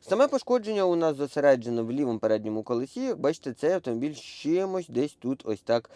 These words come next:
в'їхав. От. Все інше у нас не пошкоджене, і автомобіль, на мій погляд, виглядає просто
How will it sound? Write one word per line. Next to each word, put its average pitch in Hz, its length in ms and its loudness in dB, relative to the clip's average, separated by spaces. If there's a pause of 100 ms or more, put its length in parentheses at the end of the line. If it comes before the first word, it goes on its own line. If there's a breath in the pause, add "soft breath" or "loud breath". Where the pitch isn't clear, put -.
(220 loud breath)
в'їхав. 117 1080 -4 (560 soft breath)
От. 110 440 -2
Все 269 200 -2
інше 247 280 -2
у 127 80 2
нас 117 220 2
не 135 100 0
пошкоджене, 247 1080 -2
і 220 340 -4 (300)
автомобіль, 127 460 0
на 175 120 -4
мій 104 160 -6
погляд, 131 360 -4
виглядає 104 760 -2 (220)
просто 120 400 -2